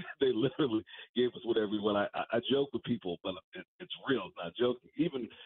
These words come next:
you know, when I was a grown man, you know, well into my forties,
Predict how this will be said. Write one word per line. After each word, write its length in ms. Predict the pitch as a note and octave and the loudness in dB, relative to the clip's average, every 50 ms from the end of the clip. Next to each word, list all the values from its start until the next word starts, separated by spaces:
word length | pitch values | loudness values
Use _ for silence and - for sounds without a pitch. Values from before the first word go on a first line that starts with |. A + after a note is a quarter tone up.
| - - | -16 -8
you 80 | - G#2+ | -2 0
know, 140 | A2+ A2 G2+ | 2 2 2
when 140 | G2 F#2+ | 2 2
I 80 | G#2 A#2+ | 2 2
was 160 | B2+ A2+ - - | 2 2 -2 -4
a 60 | - | -4
grown 340 | - A#2 B2 B2 A#2+ A2+ A#2 | 0 2 4 4 4 2 4
man, 480 | A#2 B2+ C#3 C#3+ C3 A#2+ A2+ G#2+ F#2+ - - | 4 4 2 2 2 0 0 -2 -4 -6 -8
you 120 | - F#2 | -6 -2
know, 220 | F2+ F2 E2 D2 - - G2+ | 0 0 0 0 -2 0 2
well 240 | A2+ B2 B2 B2 A#2+ | 4 4 4 4 2
into 320 | A2+ A2 - - A#2 G#2+ | 0 -2 0 2 2 2
my 200 | G2 F#2+ E2 E2+ - _ - | 2 0 -2 -2 -2 _ 2
forties, 360 | F#3+ B3+ C4 - - E2 | 4 4 4 2 0 -2